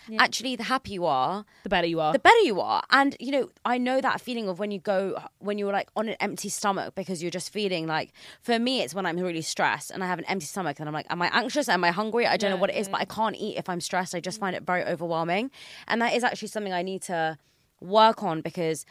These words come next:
Speaker 2: I have to either learn to manage my stress or learn to make sure I remember to eat when I'm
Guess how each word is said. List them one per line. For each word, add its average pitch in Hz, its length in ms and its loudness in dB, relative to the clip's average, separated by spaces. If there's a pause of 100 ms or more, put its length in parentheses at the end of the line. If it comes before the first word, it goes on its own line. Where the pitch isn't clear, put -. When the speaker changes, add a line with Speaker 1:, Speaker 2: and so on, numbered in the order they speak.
(160)
Speaker 2:
I - 40 -8
have 202 180 0
to - 60 -12
either 202 160 -4
learn 185 200 0
to 165 80 -12
manage 175 260 -4
my 165 120 -6
stress 208 520 -4
or 185 180 -2
learn 175 260 4
to 175 300 -8
make 190 220 -4
sure 196 160 -4
I 175 40 0
remember 175 440 0
to - 160 -10
eat 160 260 -6
when 165 140 -2
I'm 151 300 -2